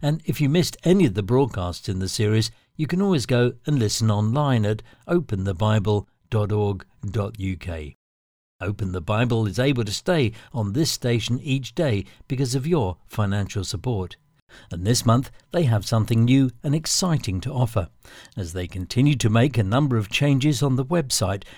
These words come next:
that includes an easier way for you to give. Visit the website at open the bible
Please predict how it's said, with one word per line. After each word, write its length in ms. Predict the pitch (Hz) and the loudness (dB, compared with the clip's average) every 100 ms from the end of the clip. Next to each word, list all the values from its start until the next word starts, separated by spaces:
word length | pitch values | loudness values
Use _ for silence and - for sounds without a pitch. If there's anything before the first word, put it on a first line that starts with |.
| - | -6
that 140 | 156 | 0
includes 500 | 156 156 180 170 135 - - - | 2 2 4 4 2 -4 -8 -2
an 140 | 180 - | -2 0
easier 400 | 190 165 107 87 | 2 4 2 2
way 380 | 92 92 113 - | 0 0 0 -4
for 120 | - 160 | -4 -2
you 180 | 101 80 | -2 -2
to 120 | 101 | -2
give. 360 | 120 117 80 - _ _ - - - | 2 2 0 -10 _ _ -20 -18 -2
Visit 340 | 202 139 - | -2 0 -2
the 100 | 104 | -2
website 540 | 110 113 110 120 113 | 0 0 0 2 2
at 220 | 110 117 - - _ - | 2 0 -6 -18 _ 2
open 360 | 190 - 120 | 2 2 0
the 80 | 98 | 0
bible 560 | 87 107 113 107 113 | 2 4 4 4 0